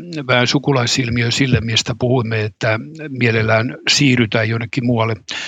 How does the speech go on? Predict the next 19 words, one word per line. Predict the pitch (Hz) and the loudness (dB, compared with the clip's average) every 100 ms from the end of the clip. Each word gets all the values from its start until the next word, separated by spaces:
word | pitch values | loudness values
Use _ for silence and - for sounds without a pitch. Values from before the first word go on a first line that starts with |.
| - - - 156 | -12 -14 -6 0
Ö, | 139 | 0
on | 170 156 | 2 4
minusta | 156 165 - - 131 139 165 214 143 | 4 4 4 4 2 0 -4 -8 -4
nämä, | 131 131 123 127 | 2 4 4 2
ö, | 156 180 185 185 - - 123 - 123 - 202 175 165 147 135 | -4 -10 -16 -18 -16 -8 -8 -6 -10 -10 -10 -8 -6 -6 -2
viestintätoiminta, | 139 151 120 - 110 107 139 120 113 107 104 107 | 2 4 4 0 -4 -2 -2 0 0 -2 -4 -4
joka | 107 107 113 | -4 -4 -6
meillä | 110 110 110 107 110 - - - - - | -2 -2 0 0 -2 -10 -16 -14 -12 -4
on | 113 107 113 - _ - | -2 0 -4 -8 _ -2
laajasti | 131 131 110 107 107 - 107 | 2 4 2 0 -2 -2 -4
levinnyt. | 104 107 107 110 107 - - - - - - - | -4 -4 -6 -8 -10 -12 -14 -16 -14 -14 -12 -2
Ja | 117 117 120 | 2 4 4
jos | 131 127 120 | 2 2 2
nyt | 131 | 2
katsoo | - 143 - 139 127 139 143 | 0 0 2 4 2 0 -4
näitä | 127 123 127 | 0 2 4
viestintätoimistoja, | 135 131 123 120 117 127 113 - 123 117 | 2 2 0 0 2 2 2 0 -2 -2
niin | 110 117 | 0 0
siellähän | 139 117 110 110 127 | 0 0 2 2 -2